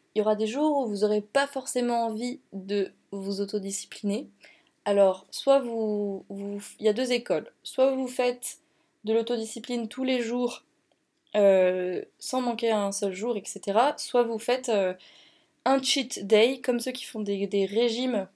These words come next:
euh, de, vraiment intenses avec du sport et tout, où ils vont avoir une, un jour par semaine où ils ont le droit de se laisser aller. Vous pouvez fixer une journée où, euh, chacun est libre de créer ses règles,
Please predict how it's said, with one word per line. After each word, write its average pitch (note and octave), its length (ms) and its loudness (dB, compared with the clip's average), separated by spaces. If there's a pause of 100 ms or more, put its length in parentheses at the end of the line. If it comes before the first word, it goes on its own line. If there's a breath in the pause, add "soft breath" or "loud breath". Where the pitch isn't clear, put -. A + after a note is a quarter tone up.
(840)
euh, F#3+ 340 4
de, F3+ 480 -2
vraiment G3 460 0
intenses A3 460 0
avec F#3+ 320 -6
du F3+ 120 -10
sport A3 320 2
et G3+ 80 -2
tout, D4 280 -2 (440 loud breath)
où C4+ 280 4
ils G#3+ 140 -2
vont G#3+ 140 4
avoir A3+ 380 4 (100)
une, C4 260 2
un B3+ 120 2
jour C4 180 -2
par A#3 160 2
semaine A#3+ 340 2
où A#3+ 80 0
ils G3+ 160 -2
ont G3+ 40 -2
le G3+ 60 -4
droit A#3 160 2
de A#3+ 40 -4
se - 140 -2
laisser G#3 300 0
aller. G3+ 340 -2 (200)
Vous G#3+ 160 -8
pouvez A3+ 300 -2
fixer A#3 340 -8
une A3 140 -2
journée A#3 400 0
où, G#3 200 0
euh, F3+ 200 -2 (800 soft breath)
chacun B3+ 380 2
est A#3 60 0
libre A3+ 260 0
de G3 120 0
créer B3 240 -2
ses A3 200 -2
règles, A3+ 480 2